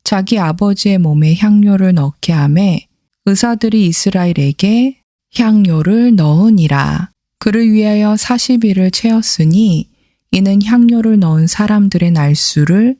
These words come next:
이같이 채웠기 때문이더라. 이집트 사람들이 칠십 일 동안 그를 위해 애곡하니라. 그를 위해 애곡하는 날들이 지남에 요셉이 파라오의 집에게 말하여 이르되,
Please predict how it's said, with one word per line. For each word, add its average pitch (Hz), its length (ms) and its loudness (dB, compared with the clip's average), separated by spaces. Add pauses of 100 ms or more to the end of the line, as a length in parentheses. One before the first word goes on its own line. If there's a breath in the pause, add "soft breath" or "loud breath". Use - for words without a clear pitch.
이같이 156 540 -4
채웠기 196 600 -2
때문이더라. 151 1040 0 (220)
이집트 208 540 -2
사람들이 208 760 2
칠십 233 480 -2
일 220 120 0
동안 175 640 0
그를 175 460 0
위해 185 480 0
애곡하니라. 151 1040 -2 (320)
그를 226 380 0
위해 202 240 0
애곡하는 196 640 -2
날들이 160 520 0
지남에 160 800 0 (360)
요셉이 208 460 0
파라오의 247 640 0
집에게 165 500 -4
말하여 160 500 0
이르되, 143 600 -2